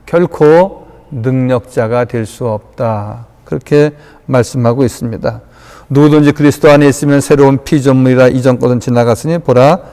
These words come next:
새 것이 되었도다." 이전 것이 지나가고 그리고 예수를 믿고 새로운 하나님 나라의 백성이 되어야지 참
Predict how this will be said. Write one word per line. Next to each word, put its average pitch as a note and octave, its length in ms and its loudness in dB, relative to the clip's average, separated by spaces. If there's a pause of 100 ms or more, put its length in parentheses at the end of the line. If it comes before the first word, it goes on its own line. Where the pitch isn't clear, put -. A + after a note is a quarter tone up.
새 - 300 -12
것이 F3 360 -6
되었도다." D#3 840 -4 (640)
이전 F3+ 400 0
것이 F3 300 -2
지나가고 D#3 1160 -4 (260)
그리고 F3 380 0
예수를 D#3+ 520 -2
믿고 C3+ 680 -4 (240)
새로운 C#3+ 840 0 (540)
하나님 C3 400 -6
나라의 A#2+ 640 -2
백성이 C3+ 680 -8
되어야지 B2 720 -6 (380)
참 F3+ 480 -6